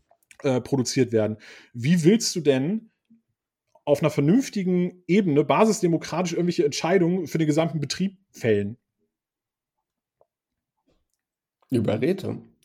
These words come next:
Speaker 2: Also du, du nimmst die Leute zusammen und die können dann halt sagen, „Hier, das ist unsere Person, die entscheiden jetzt für uns oder in unserem Sinne.“ Oder wir entscheiden basisdemokratisch über irgendwas.
Speaker 1: Und das
Speaker 2: Wenn
Speaker 1: heißt, die
Speaker 2: ich
Speaker 1: machen dann alle
Speaker 2: beispielsweise
Speaker 1: noch mal,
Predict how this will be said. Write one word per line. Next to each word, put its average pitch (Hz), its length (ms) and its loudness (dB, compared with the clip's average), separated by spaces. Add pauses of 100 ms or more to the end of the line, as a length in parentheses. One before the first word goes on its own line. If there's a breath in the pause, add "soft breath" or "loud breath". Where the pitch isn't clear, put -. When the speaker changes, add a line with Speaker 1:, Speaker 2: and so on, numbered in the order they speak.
(340 loud breath)
Speaker 2:
Also 120 220 2
du, 117 340 -4
du 123 100 0
nimmst 131 300 4
die 202 40 0
Leute 131 300 4
zusammen 120 480 -2
und 202 160 -2
die 160 80 -10
können 170 180 0
dann 170 120 2
halt 165 160 0
sagen, 165 220 2
„Hier, 190 400 0
das 135 340 -2
ist 156 100 -10
unsere 147 260 -2
Person, 151 520 2
die 131 220 4
entscheiden 135 420 -2
jetzt 123 180 -4
für 151 100 -4
uns 151 180 -2
oder 131 160 2
in 135 60 2
unserem 123 320 -2
Sinne.“ 107 280 -2
Oder 131 260 2
wir 143 100 2
entscheiden 135 380 0
basisdemokratisch 127 680 -2
über 127 120 -2
irgendwas. 127 360 -4 (180 loud breath)
Speaker 1:
Und 143 120 2
das 127 80 8
Speaker 2:
Wenn 139 80 6
Speaker 1:
heißt, 165 160 2
die 175 40 2
Speaker 2:
ich 175 60 2
Speaker 1:
machen 185 220 8
dann 156 100 2
alle 165 200 4
Speaker 2:
beispielsweise - 20 4
Speaker 1:
noch - 140 2
mal, 156 220 2